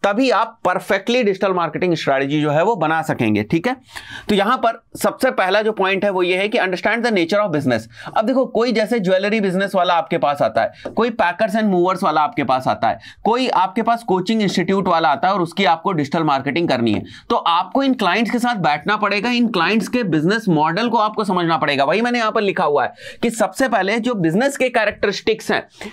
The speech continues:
वो आपके पास एक जगह लिखे होने चाहिए, चाहे वो आप Excel में लिखें, चाहे डॉक में लिखें, चाहे डायरी में लिखें, that is totally up to you, but वो आपके पास लिखे होने चाहिए। Nature of business का मतलब क्या है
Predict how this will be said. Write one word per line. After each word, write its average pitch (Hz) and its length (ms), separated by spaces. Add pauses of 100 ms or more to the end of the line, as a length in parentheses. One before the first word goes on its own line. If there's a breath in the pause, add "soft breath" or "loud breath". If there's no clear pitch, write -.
(120)
वो 185 180
आपके 240 260
पास 226 220
एक 214 120
जगह 202 180
लिखे 185 300
होने 156 300
चाहिए, 135 240
चाहे 165 200
वो 190 80
आप 180 160
Excel 185 320
में 185 80
लिखें, 175 240
चाहे 170 220
डॉक 147 280
में 180 80
लिखें, 180 220
चाहे 170 220
डायरी 139 320
में 180 100
लिखें, 156 200
that 147 180
is 180 100
totally 226 400
up 202 180
to 143 60
you, 113 100 (380 loud breath)
but 233 180
वो 180 140
आपके 247 300
पास 220 220
लिखे 180 200
होने 147 220
चाहिए। 139 260
Nature 214 300
of 262 140
business 202 340 (360 loud breath)
का 262 80
मतलब 226 300
क्या 180 200
है - 140